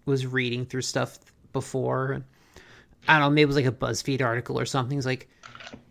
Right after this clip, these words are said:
"Here's, here's facts you didn't know about these popular T V shows."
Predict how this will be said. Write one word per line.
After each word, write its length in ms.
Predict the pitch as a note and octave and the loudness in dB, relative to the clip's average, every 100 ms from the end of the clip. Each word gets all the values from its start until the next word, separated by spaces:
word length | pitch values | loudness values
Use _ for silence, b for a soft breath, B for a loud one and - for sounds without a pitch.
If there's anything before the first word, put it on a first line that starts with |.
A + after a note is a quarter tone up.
| _ - | _ 2
"Here's, 360 | F3 F3+ F3+ E3+ - | 6 8 6 2 2
here's 520 | A3 B3 A#3 - - _ - - _ | 4 4 2 0 -8 _ -18 -18 _
facts 420 | - E3 G#3+ - | 6 8 8 6
you 100 | E3 | 6
didn't 260 | F3+ F#3+ D3+ | 8 6 4
know 200 | C3+ F3+ | 6 6
about 320 | D#3 D#3 D#3+ | 8 6 6
these 160 | E3 - | 0 -2
popular 500 | - A#2 - D#3 E3+ | -2 -2 2 0 2
T 200 | A3+ G#3 | 2 4
V 140 | F#3+ | 4
shows." 560 | - B2 G#2+ G#2+ - | 4 0 0 -4 -4